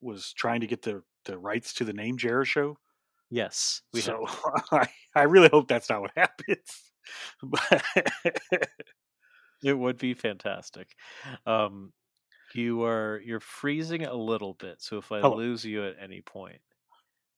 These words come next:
Speaker 2: um,
Speaker 1: Am I, am I going
Speaker 2: that's
Speaker 1: now?
Speaker 2: the, uh, I mean, you're not moving, but I can hear you.
Speaker 1: Oh, okay. You're, you're perfectly
Speaker 2: So
Speaker 1: fine on my end. Weird. But,
Speaker 2: Yeah,
Speaker 1: okay.
Speaker 2: it's a,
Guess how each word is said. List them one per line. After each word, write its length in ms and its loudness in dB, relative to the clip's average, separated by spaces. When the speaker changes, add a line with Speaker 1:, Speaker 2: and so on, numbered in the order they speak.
Speaker 2:
um, 220 -10
Speaker 1:
Am 100 -20
I, 80 -18
am 60 -12
I 60 -12
going 260 -6
Speaker 2:
that's 120 -2
Speaker 1:
now? 80 -20
Speaker 2:
the, 100 -20
uh, 220 8
I 80 6
mean, 200 0
you're 140 2
not 240 4
moving, 500 -4
but 140 -4
I 80 -8
can 140 -18
hear 260 -4
you. 300 -14
Speaker 1:
Oh, 180 0
okay. 180 -10
You're, 140 -8
you're 80 -12
perfectly 360 -4
Speaker 2:
So 20 -12
Speaker 1:
fine 220 -4
on 60 -12
my 160 -8
end. 140 -12
Weird. 260 -8
But, 160 4
Speaker 2:
Yeah, 320 6
Speaker 1:
okay. 200 6
Speaker 2:
it's 300 -8
a, 80 -6